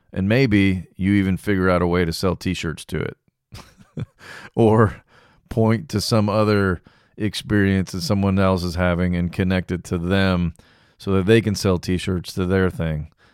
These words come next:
And before you know it, we're all selling t-shirts to our own personal experiences,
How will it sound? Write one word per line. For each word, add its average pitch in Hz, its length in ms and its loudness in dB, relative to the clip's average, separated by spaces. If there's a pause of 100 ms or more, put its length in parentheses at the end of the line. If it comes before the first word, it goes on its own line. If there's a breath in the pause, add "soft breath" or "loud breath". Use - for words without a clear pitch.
(160 soft breath)
And 101 100 -4
before 120 300 2
you 120 80 2
know 151 240 6
it, 123 160 2 (320 soft breath)
we're 110 160 2
all 139 160 6
selling 135 340 2
t-shirts 101 680 -2 (260 soft breath)
to 101 140 -4
our 92 120 4
own 92 360 2
personal 87 480 -4
experiences, 80 880 -6